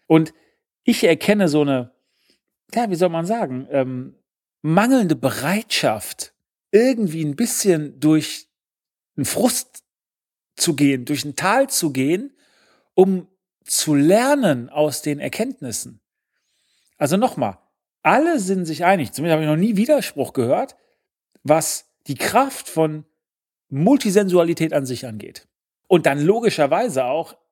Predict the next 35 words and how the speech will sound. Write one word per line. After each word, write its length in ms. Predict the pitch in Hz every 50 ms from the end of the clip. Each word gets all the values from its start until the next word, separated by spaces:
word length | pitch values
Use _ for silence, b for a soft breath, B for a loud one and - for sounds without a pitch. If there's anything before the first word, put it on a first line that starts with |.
| _ _
in 180 | _ 156 135 135
Sales 460 | 123 - - 165 170 180 175 165 -
und 140 | 139 117 110
Marketing. 600 | 135 160 202 - 147 127 - 120 120 160 240 - _ _ _ _
Hey, 160 | - 247 233
und 100 | 208 175
wir 100 | 160 156
sind 160 | 131 151 165
immer 240 | 196 214 214 202 165
in 100 | 156 151
Sales 280 | - - 180 185 175 -
und 80 | 160
Marketing, 300 | 175 185 170 165 156 151
ganze 220 | 143 175 175 151 147
Leben 280 | 156 165 160 151 127
ist 120 | 139 123 -
Sales 240 | - 160 151 - -
und 80 | 143 151
Marketing. 460 | 160 165 147 151 - 143 156 170 B B B B B -
Es 100 | 139 -
gibt 180 | 180 - -
nichts, 300 | 196 226 220 - - -
was 140 | 170 160 151
nicht 160 | 180 190 160
irgendwie 320 | 147 175 180 180 170 170 160
verkauft 640 | - 160 135 - - - 196 262 285 - - -
worden 320 | 143 135 135 139 131 135
ist. 340 | 143 170 226 262 - - - _ _ _ _ _ _ _ _ _ _ _
Ist 80 | - -
nicht 120 | 170 -
verkauft 560 | - 131 117 - - - 143 147 147 - - 156
immer 160 | 135 127 117
mit 160 | 117 101 -
Geld, 380 | - 175 208 202 175 170 151 -
sondern 340 | - 131 131 127 120 113